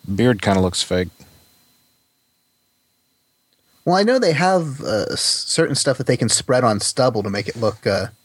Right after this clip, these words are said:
Speaker 2: thicker and fuller, right? I, I
Speaker 1: Yes.
Speaker 2: remember they used it on Law sometimes.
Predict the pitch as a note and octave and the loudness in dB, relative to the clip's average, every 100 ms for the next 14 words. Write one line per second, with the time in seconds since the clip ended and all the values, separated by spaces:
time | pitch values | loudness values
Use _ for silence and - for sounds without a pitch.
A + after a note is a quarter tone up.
0 | _ _ - - C3+ G#2 F#2+ - C3 G2+ | _ _ -20 -2 -2 0 -4 -2 0 2
1 | G2 A2+ - _ _ _ _ _ _ _ | 0 0 -2 _ _ _ _ _ _ _
2 | _ _ _ _ _ _ _ _ _ _ | _ _ _ _ _ _ _ _ _ _
3 | _ _ _ _ _ _ - A#2+ A2 G#2+ | _ _ _ _ _ _ -10 -6 0 2
4 | B2+ C3+ A2+ A2 G#2+ A2 G2+ G#2 G#2 G#2 | 4 4 4 2 2 0 2 2 0 0
5 | G#2 G2+ G#2 - | -2 -2 -6 -12